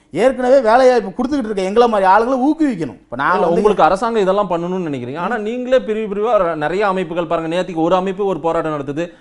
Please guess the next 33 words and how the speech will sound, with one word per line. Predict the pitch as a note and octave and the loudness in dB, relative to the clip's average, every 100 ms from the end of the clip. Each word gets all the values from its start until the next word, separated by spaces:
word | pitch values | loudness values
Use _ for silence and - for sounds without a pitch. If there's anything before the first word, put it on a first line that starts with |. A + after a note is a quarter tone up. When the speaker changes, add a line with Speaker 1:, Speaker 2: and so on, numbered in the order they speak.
| - | -10
Speaker 2:
நீங்க | E3+ F3 | -4 -2
அதை | E3 D#3 | 0 -2
கண்டுக்காம | D#3 E3 | -2 -2
இருக்கீங்க. | D#3 B2 B2+ C3 | -4 -6 -8 -8
Speaker 1:
இல்ல, | D3 C#3+ | -6 -4
Speaker 2:
நீங்க | G#3 G#3+ | -2 0
Speaker 1:
இல்ல, | G#3 | 2
Speaker 2:
ஒண்ணு | |
கையில | D3+ F#3+ | 4 4
Speaker 1:
ஆயிரம், | F3 F#3+ | 4 4
Speaker 2:
எடுக்கிறீங்க. | E3 E3 | 2 0
Speaker 1:
ஆ-, | G3+ F3+ G3 - | 4 4 4 2
ஆயிரம் | A#2+ C3+ F3 F#3+ F#3 C#3+ | -2 0 0 0 -4 -6
பிரிவுகள் | E3+ A3 G#3 | -6 -2 -2
இருந்தாலும் | F3+ D#3+ C3+ C3 B2 D3 F3 | -4 -6 -4 -4 -4 -8 -12
Speaker 2:
ஆ. | C3 A#2 | -12 -10
Speaker 1:
எண்ணங்களும் | A#2 E3+ A#3 G#3 F3 G#3 | -8 -6 -6 -4 -6 -6
கோரிக்கையும் | F3+ G3+ F3+ F3+ | -4 -4 -4 -4
ஒண்ணுதான். | D3 D3 C3+ | -4 -4 -6
நல்லா | A#2 E3 | -2 0
Speaker 2:
இல்ல, | F#3 F#3+ | 2 0
நீங்க | D#3 D3+ | 0 0
Speaker 1:
கேட்டுக்கோங்களேன். | C#3 F3 | 2 6
Speaker 2:
போராட்டத்தை | A#3+ C4 B3 A3+ | 8 6 4 0
மட்டுமே | G#3 G#3+ A#3 | 0 0 0
முன்னெடுக்கிறீங்க. | G3 G3+ F#3 E3 F#3 | 0 0 0 0 -2
Speaker 1:
ஆ. | |
Speaker 2:
சரி, | E3 D3 | 0 -2
ஒரு | C#3+ E3 | 0 0
குழுக்களா | D#3+ F#3+ G3 G3 | 2 2 4 4
ஒரு | G#3 D#3 | 4 2
போராட்டத்தை | E3+ F3 D#3 F3 | 0 0 -2 -6
முன்னெடுக்கிறீங்க. | C#3+ C3+ A2 A2 B2 E3+ | -4 -4 -6 -8 -10 -12